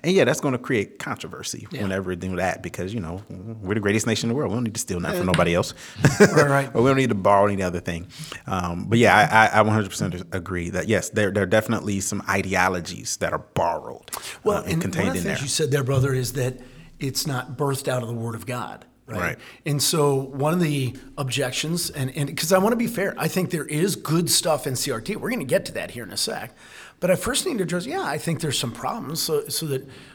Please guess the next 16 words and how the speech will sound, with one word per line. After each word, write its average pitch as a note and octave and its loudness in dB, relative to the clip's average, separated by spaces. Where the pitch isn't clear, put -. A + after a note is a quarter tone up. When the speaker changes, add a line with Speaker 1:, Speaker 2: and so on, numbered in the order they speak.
Speaker 2:
uh, B2+ -2
people C#3+ -4
can C#3 -2
see G#3 -2
that E3 -6
we're, D#3 -12
we E3 -4
see G4+ 0
both. A#2+ -8
You B2+ 0
know, C3+ -2
we, B3 -8
we G#3 -6
see A#3 -2
both G3+ -6
sides. - -10